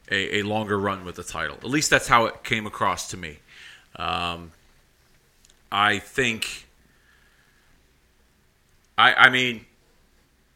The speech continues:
I, I wouldn't have been upset had he kept the title, but by the same token, when you matched him up with Yokozuna as ten-year-old Dave Rosenbluth, like I said earlier, I didn't think Bret had a chance at winning the title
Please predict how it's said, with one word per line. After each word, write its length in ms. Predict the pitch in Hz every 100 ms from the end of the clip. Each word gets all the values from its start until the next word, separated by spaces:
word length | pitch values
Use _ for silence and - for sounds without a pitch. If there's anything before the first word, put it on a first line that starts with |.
| _ _ _ _ -
I, 220 | 127 156 -
I 120 | 143
wouldn't 280 | 185 202 190
have 160 | 151
been 160 | 147 160
upset 400 | 151 - 175 160
had 280 | 135 139 123
he 100 | 127
kept 280 | - 170 -
the 60 |
title, 460 | - 127 113 131 131
but 140 | 127 127
by 100 | 131
the 100 | 120
same 240 | - 131
token, 420 | 113 151 151 123
when 140 | 117 120
you 100 | 139
matched 400 | 143 143 - -
him 140 | 139
up 100 | 131
with 140 | 123 110
Yokozuna 680 | 120 - 117 - 127 117
as 200 | - 110
ten-year-old 600 | - 139 147 151 147 120
Dave 220 | 131 127
Rosenbluth, 640 | 110 127 123 117 104 107 110
like 160 | 110
I 80 | 90
said 240 | - 117 113
earlier, 420 | 131 120 101 90 - - -
I 140 | 117
didn't 180 | 135 127
think 260 | - 127 95
Bret 220 | 117 113
had 140 | 113
a 80 | 101
chance 360 | - 123 110 -
at 120 | 90
winning 260 | 107 104 98
the 80 |
title 400 | 92 107 104 85